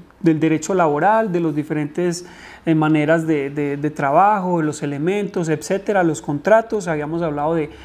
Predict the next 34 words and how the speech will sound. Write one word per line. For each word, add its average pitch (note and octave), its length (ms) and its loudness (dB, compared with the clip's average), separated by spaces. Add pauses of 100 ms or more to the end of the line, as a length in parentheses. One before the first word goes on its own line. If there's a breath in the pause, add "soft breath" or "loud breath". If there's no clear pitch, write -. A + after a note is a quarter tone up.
(240 loud breath)
de D#3 100 2
los C#3+ 240 -4
verbales F#3 720 2
y - 20 -4
de D3 140 -4
los C#3+ 680 -10
escritos, G#3+ 600 -2
¿cierto? A3+ 340 0 (380 loud breath)
Entonces, E3 400 2
¿qué A3+ 80 8
tal A3+ 160 4
si G#3+ 60 0
hacemos A3 280 0
un A3+ 160 0
breve A3+ 380 6
resumen, F3 420 -4
don G#3 140 -4
Luis, F#3 180 -4
para C#3+ 240 -8
quienes C#3+ 460 -6 (100)
no D#3+ 240 4
nos F3 140 0
han F#3+ 100 0
visto F3+ 220 0
en F3 60 2
los D#3+ 100 -2
programas C#3+ 340 -4
anteriores, D#3 580 0 (320 loud breath)
se - 140 0
empapen D#3 380 2
un F#3+ 80 -6
poco G3+ 260 -2
del G#3 160 0
tema? G3+ 360 0